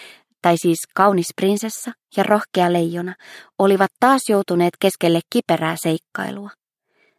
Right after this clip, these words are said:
Tällä kertaa he olivat etsimässä aarretta Amazonin sademetsässä. "Mitä te täällä teline voimistelette?" naapurin Pauli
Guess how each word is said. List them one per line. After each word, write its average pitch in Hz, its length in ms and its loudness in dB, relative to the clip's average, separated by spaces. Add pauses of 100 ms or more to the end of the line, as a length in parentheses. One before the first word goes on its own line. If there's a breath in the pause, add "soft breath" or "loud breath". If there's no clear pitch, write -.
(180)
Tällä 165 300 4
kertaa 160 360 -2
he 180 180 2
olivat 175 340 2
etsimässä 180 600 -4
aarretta 190 480 2
Amazonin 170 600 0
sademetsässä. 180 920 -6 (1160)
"Mitä 254 280 -2
te 247 140 0
täällä 175 320 4
teline 165 400 2
voimistelette?" 175 800 -4 (600 soft breath)
naapurin 165 560 0
Pauli 175 300 2